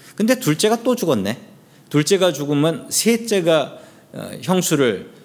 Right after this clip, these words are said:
이 뭐, 바톤 타치도 아니고, 그래가지고 일곱 명까지 갔다는 거 아닙니까? 일곱째까지. 자, 그러고 나서 천국에 가게 되면 이 아내는 누구의 아내냐?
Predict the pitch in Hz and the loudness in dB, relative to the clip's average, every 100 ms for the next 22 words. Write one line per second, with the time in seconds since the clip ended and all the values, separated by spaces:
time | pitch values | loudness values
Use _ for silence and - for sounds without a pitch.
0 | - 123 135 160 - 120 - 180 147 139 | -4 0 2 0 -2 -2 0 -2 -2 -6
1 | - 143 120 107 139 147 - - - 214 | -2 0 0 0 -2 -2 -10 -14 0 2
2 | 262 247 240 190 220 254 240 233 175 131 | 4 4 4 4 4 4 4 2 2 0
3 | - 151 143 104 95 85 85 127 143 120 | 2 2 2 0 -2 -8 0 2 2 0
4 | 104 85 78 - - _ _ _ _ _ | -4 -8 -14 -16 -20 _ _ _ _ _
5 | _ _ - - - _ - - 180 - | _ _ -20 -20 -20 _ -6 -2 -2 0
6 | 180 226 220 254 113 95 - 170 147 - | 2 2 2 2 2 0 0 0 0 -4
7 | - 277 247 240 226 175 123 131 120 117 | 0 0 0 2 0 0 0 0 2 2
8 | 170 190 113 87 - - - - - - | 2 2 0 -4 -12 -20 -20 -20 -20 -20
9 | _ - 202 254 247 254 123 175 196 202 | _ 2 4 4 2 2 2 2 0 0
10 | 240 208 127 127 214 233 151 101 104 95 | 2 2 -2 -2 2 2 2 0 -2 -4
11 | 82 73 71 | -8 -12 -18